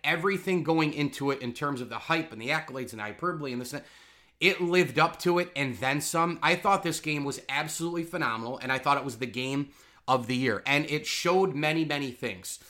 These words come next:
In no particular order, number one, that the most exciting football this year is not played in the S E C. It is played in the Pac-twelve. Number two, how I wish, oh, so how I wish, oh my goodness, how I wish that the Pac-twelve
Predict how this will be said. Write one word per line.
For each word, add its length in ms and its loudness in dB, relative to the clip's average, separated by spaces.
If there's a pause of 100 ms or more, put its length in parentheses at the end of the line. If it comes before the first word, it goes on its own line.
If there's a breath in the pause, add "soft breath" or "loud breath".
(140 loud breath)
In 180 -4
no 160 4
particular 500 2
order, 340 2
number 280 2
one, 300 0 (180 soft breath)
that 100 -12
the 60 -6
most 240 -2
exciting 500 2
football 460 0
this 240 -2
year 240 -2 (180 loud breath)
is 180 -6
not 320 2
played 280 -2
in 60 0
the 140 2
S 220 0
E 100 -2
C. 400 -2 (200 loud breath)
It 100 -2
is 140 -2
played 300 -4
in 60 -6
the 60 -6
Pac-twelve. 640 -2 (220 soft breath)
Number 280 4
two, 480 4 (160 loud breath)
how 240 6
I 120 4
wish, 540 0
oh, 240 6
so 440 2
how 300 4
I 140 2
wish, 520 -2 (300 loud breath)
oh 140 4
my 180 2
goodness, 400 -4
how 140 -4
I 120 -4
wish 440 -8 (320 loud breath)
that 160 0
the 60 -2
Pac-twelve 960 4